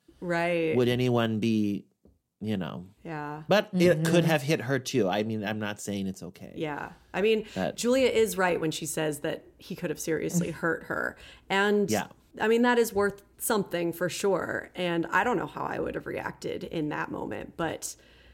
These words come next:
Speaker 1: boy, that look on Victor's face at the end of the episode, you know, just, like, totally not wanting to open the door 'cause he doesn't trust her anymore.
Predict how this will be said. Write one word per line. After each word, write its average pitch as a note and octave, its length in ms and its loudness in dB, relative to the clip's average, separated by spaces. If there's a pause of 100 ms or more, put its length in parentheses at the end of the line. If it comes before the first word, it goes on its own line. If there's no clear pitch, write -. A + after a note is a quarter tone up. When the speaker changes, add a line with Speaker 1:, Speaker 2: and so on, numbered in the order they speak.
(480)
Speaker 1:
boy, E3 280 2
that F3+ 200 0
look F#3+ 280 0
on D3+ 160 2
Victor's D#3 440 -6
face D#3 280 -2
at - 80 -12
the D#3+ 100 -2
end D#3+ 120 0
of D3+ 80 -2
the D#3+ 100 2
episode, D3+ 560 -2
you D#3 80 2
know, D3+ 160 -2
just, D3+ 300 -6
like, D3+ 200 -2
totally D3+ 460 -2
not D3 180 -2
wanting D3 220 -2
to D3 100 -4
open D3 240 -4
the D3 80 0
door C#3+ 220 -4
'cause D3+ 160 -10
he D#3 80 -4
doesn't C#3+ 300 -4
trust - 320 -10
her C#3+ 180 -4
anymore. D3 580 -4